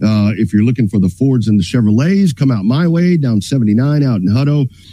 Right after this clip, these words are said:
Then the Fords and, and Lincolns over in, in Austin.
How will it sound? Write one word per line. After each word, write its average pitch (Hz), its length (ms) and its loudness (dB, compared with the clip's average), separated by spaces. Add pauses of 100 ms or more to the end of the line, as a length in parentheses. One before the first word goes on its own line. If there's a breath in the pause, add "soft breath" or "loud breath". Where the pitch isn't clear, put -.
(140 loud breath)
Then 110 100 2
the 110 80 2
Fords 139 440 0
and, 131 140 2
and 117 360 0
Lincolns 113 360 0
over 107 240 2
in, 98 240 2
in 95 340 0 (100)
Austin. 95 500 -2